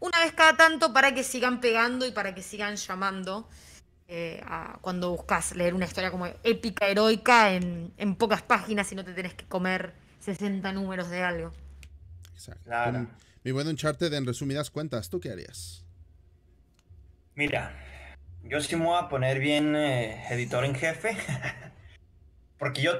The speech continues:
Speaker 3: yo definitivamente traería al universo Ultimate de regreso.
Speaker 2: ¡Eso! ¡Me cae bien este papu! <laughs>
Speaker 3: La verdad sí lo traería.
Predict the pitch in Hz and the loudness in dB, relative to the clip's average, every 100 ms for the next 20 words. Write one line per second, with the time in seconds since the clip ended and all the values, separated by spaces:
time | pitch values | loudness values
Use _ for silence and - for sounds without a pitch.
0 | 156 185 175 202 214 190 156 156 170 175 | -2 0 2 2 2 0 0 2 2 0
1 | 185 139 131 139 151 151 139 131 135 147 | 0 0 2 4 4 2 2 2 2 -2
2 | 147 151 120 117 117 120 123 101 - - | -2 -2 0 -2 0 0 -2 -6 -14 -20
3 | _ _ - 156 202 226 - 269 262 262 | _ _ -8 0 2 6 6 8 8 6
4 | 247 233 269 330 381 381 349 - 254 240 | 6 4 8 10 10 8 6 4 2 2
5 | 233 220 202 123 - - _ - - 175 | 2 4 4 2 -6 -20 _ -8 -2 -2
6 | 175 175 135 135 143 156 - 156 147 139 | -2 2 4 4 4 2 2 2 2 4
7 | 135 143 143 131 127 | 4 4 4 0 -4